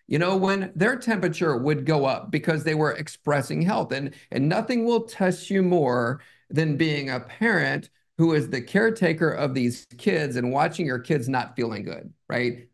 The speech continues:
So when you, when you see your kids that they have a fever, they've got stuff coming out of their, their nose, the one thing as a parent is you don't ever want them to feel bad, but when your belief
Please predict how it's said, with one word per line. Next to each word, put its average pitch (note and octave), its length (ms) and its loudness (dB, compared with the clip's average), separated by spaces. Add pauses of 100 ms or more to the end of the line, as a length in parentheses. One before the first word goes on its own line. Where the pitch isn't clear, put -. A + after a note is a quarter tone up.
So C#3+ 80 2
when E3 160 4
you, G#3+ 100 2
when F3 280 0
you F3 80 2
see F3+ 280 -2
your D#3+ 160 0 (120)
kids D3 340 0
that C3+ 140 -4
they A#2+ 100 -2
have A2+ 160 0
a G#2+ 60 -6
fever, E3 360 2
they've B2 160 0
got B2 180 0
stuff B2 280 -4
coming C3+ 260 -2
out B2+ 100 -2
of B2+ 80 -2
their, A2+ 260 -2 (140)
their - 120 -2
nose, E3+ 340 2
the F#3 60 2
one A3+ 160 -2
thing G3 160 -2
as D3 80 0
a C#3 40 -4
parent G3 280 0
is D3+ 120 0
you G3+ 60 2
don't B3+ 220 2
ever G3 160 2
want E3+ 240 2
them D#3+ 240 0
to D3+ 240 -2
feel C#3 320 -4
bad, D3 640 0 (360)
but E3+ 240 2
when F3+ 200 4
your E3+ 160 2
belief D#3+ 440 2